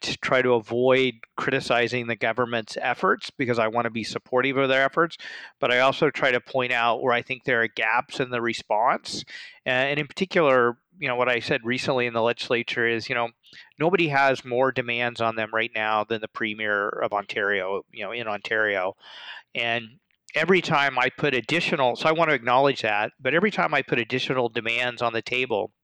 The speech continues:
it's really to articulate what people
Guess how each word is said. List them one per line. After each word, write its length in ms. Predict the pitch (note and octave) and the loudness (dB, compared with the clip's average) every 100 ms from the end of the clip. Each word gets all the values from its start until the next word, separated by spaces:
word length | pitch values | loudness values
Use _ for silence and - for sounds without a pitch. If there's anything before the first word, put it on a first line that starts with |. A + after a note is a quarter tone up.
| _ - | _ -8
it's 180 | D3 - | -6 -4
really 300 | F#3+ G#3 G3 | 2 4 4
to 80 | D#3 | 4
articulate 800 | C3+ B2 - - C#3+ C3 B2 B2+ | 4 2 -2 -4 -2 0 0 -2
what 200 | B2 A#2+ _ | -4 -4 _
people 640 | - C#3 - B2 B2 A#2 | -10 -10 0 4 6 4